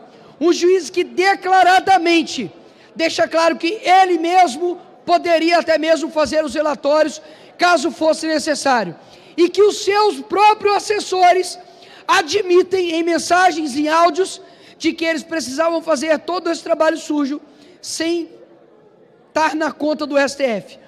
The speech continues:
Ou seja, vamos maquiar tudo aqui pra, se caso der ruim, isso fique parecendo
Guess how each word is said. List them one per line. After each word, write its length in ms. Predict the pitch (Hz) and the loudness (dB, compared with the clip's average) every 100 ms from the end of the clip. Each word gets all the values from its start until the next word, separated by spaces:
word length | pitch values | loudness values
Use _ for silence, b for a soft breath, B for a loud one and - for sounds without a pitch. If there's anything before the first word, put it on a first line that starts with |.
| B | B
Ou 120 | - 302 | -4 -4
seja, 440 | - 262 196 175 B B - | 0 -2 -2 -8 B B -6
vamos 280 | 294 320 | -4 -4
maquiar 500 | 247 311 - 294 302 | -4 -6 -4 -2 -2
tudo 240 | 302 339 330 | -2 -4 -4
aqui 400 | 277 277 311 311 B B B | -4 -4 -4 -6 B B B
pra, 160 | - - | -6 -4
se 160 | 311 | -6
caso 320 | 233 302 285 | -4 -2 -2
der 120 | 220 285 | -2 -2
ruim, 280 | 233 285 | 0 -2
isso 400 | 302 - 302 269 156 B | -2 -2 -2 -2 -6 B
fique 260 | - 320 320 | -6 -4 -2
parecendo 720 | 320 311 285 - 302 302 294 | -2 0 -2 -2 -4 -4 -6